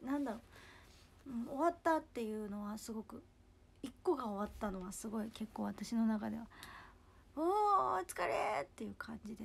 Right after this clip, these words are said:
いっぱいでして。ただ、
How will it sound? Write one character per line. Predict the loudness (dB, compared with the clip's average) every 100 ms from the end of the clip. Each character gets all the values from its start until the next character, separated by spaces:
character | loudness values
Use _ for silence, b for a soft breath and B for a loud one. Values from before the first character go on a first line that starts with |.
| -12 -12
い |
っ | -14 -8
ぱ | -8
い | -6
で | -10
し | -10
て。 | -12 -14 B B B -20 -20 -20 -20 -20 -20 -20 -20 -20 -20 -20 -20 -20 -20 B B B B B B -20 -20 -20
た | -12
だ、 | -10